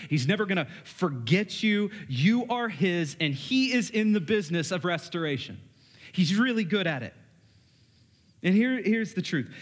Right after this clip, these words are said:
Um, although we are never promised sunshine and lollipops in the Christian life, we're never promised that. And although that is true,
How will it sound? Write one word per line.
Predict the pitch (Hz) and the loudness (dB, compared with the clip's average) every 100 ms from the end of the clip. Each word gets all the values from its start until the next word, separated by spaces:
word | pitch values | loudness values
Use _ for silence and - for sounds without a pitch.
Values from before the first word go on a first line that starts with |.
| - - | -16 -4
Um, | 180 160 - - - _ _ - | -4 -4 -16 -20 -20 _ _ 0
although | 208 175 220 151 131 175 - | 2 4 2 0 -2 -4 -8
we | 151 185 | -4 0
are | 190 170 | 2 2
never | 165 180 202 196 | 2 2 0 -4
promised | - 170 160 151 151 - | -2 -4 -2 -2 -4 -4
sunshine | 147 147 - 143 143 | -4 -4 -4 -4 -2
and | 131 | -2
lollipops | 120 113 113 107 101 - | -2 -4 -4 -6 -6 -8
in | |
the | 107 | -10
Christian | 110 101 - 101 | -8 -12 -10 -10
life, | 90 - - _ - - - - - _ _ _ - | -10 -14 -20 _ -20 -20 -20 -20 -20 _ _ _ -6
we're | 123 | -2
never | 123 139 156 160 | 0 0 0 -4
promised | - 147 127 110 - | -4 -4 -2 -4 -8
that. | 98 82 | -12 -10
And | 123 123 | -6 -2
although | 127 139 135 170 | -2 -2 0 0
that | 165 156 151 143 | 0 -2 -4 -4
is | 139 - | -4 -6
true, | - - 151 123 95 90 | -10 -6 -2 -2 -2 -8